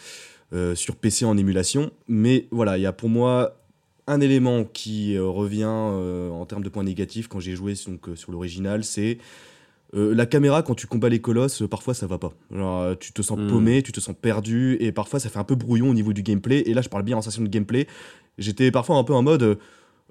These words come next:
Speaker 1: euh, je vois pas du tout ce que je fais, quoi. Et ça, c'est, peut parfois être hyper frustrant, en sachant que les combats peuvent être difficiles, et quand tu te fais tuer parce que la caméra est positionnée au mauvais endroit, euh, euh, ouais, ça, t'as un peu le seum.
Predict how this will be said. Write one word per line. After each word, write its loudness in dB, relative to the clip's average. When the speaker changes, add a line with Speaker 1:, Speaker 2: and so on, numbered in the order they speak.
Speaker 1:
euh, 0
je -2
vois 0
pas 6
du 0
tout -4
ce -2
que -2
je -4
fais, 2
quoi. -6
Et -4
ça, -4
c'est, -4
peut -2
parfois 2
être 0
hyper 0
frustrant, 0
en -2
sachant -4
que -2
les 2
combats 0
peuvent 0
être 0
difficiles, -2
et -2
quand 0
tu -10
te -14
fais -2
tuer 0
parce 0
que -2
la 2
caméra 2
est 2
positionnée 2
au 4
mauvais 4
endroit, 4
euh, 0
euh, 2
ouais, 6
ça, -4
t'as -2
un 0
peu -4
le -2
seum. 0